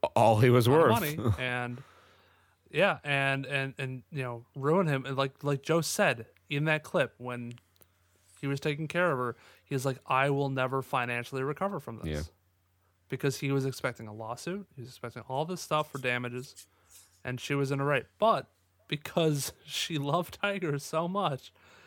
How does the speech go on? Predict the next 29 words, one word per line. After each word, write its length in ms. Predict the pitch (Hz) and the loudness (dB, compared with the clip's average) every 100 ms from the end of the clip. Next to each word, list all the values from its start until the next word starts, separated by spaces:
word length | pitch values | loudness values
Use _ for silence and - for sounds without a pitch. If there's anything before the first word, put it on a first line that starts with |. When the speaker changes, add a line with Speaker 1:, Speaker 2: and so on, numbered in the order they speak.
| - | -20
Speaker 2:
she 160 | - 170 | -4 0
was 180 | 180 170 | 2 2
like, 220 | 185 180 | 0 0
"Cut 240 | - 226 226 | 0 2 2
it 100 | 226 | 2
off. 280 | 208 196 180 | 4 2 2
I 100 | 180 | 2
don't 160 | 190 175 | 2 2
need 180 | 160 | 0
it. 140 | 160 - | 0 0
Speaker 1:
Yeah. 220 | 98 113 - _ _ _ _ _ _ _ _ - | -2 -2 -4 _ _ _ _ _ _ _ _ -6
Speaker 2:
Let 100 | 151 | -4
me 100 | 151 | -2
get 120 | 147 | 0
back 220 | 147 147 | 2 2
to 100 | - | 0
work," 380 | 131 120 - - - _ _ _ | -4 -4 -6 -14 -20 _ _ _
which 200 | 135 131 | -6 -4
was 380 | 139 135 127 117 | -2 -2 -2 -8
Speaker 1:
Fucking, 540 | - - 101 87 90 | -14 -4 -2 0 2
Speaker 2:
fascinating. 460 | 80 143 135 - 104 | 2 2 0 0 0
Speaker 1:
yeah, 60 | 78 | 0
it's 140 | - | -2
crazy 560 | - 90 135 170 67 67 | -2 2 2 0 -2 0
how 280 | 80 82 | 0 2
attached 420 | 82 - 92 - - | 0 0 -2 0 -4
these 160 | 87 | -4
people. 380 | 85 78 78 80 - _ | -2 -4 -4 -8 -12 _
Speaker 2:
And 260 | 151 147 147 | -2 0 -2